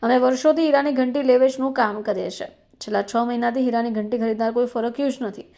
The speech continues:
પરંતુ રોજને રોજ કોઈને કોઈ ઘંટી લઈને વેચવા આવી જાય છે. અત્યારે પાંત્રીસો હીરાની ઘંટીઓ ભંગારના ગોડાઉનમાં પડી રહી છે.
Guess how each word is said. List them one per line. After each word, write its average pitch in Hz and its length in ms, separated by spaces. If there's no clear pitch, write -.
પરંતુ 269 200
રોજને 320 440
રોજ 320 300
કોઈને 294 340
કોઈ 294 260
ઘંટી 247 360
લઈને 254 360
વેચવા 226 380
આવી 196 180
જાય - 240
છે. - 180
અત્યારે 220 260
પાંત્રીસો 302 560
હીરાની 320 320
ઘંટીઓ 269 440
ભંગારના 247 500
ગોડાઉનમાં 240 680
પડી 196 240
રહી 202 220
છે. - 160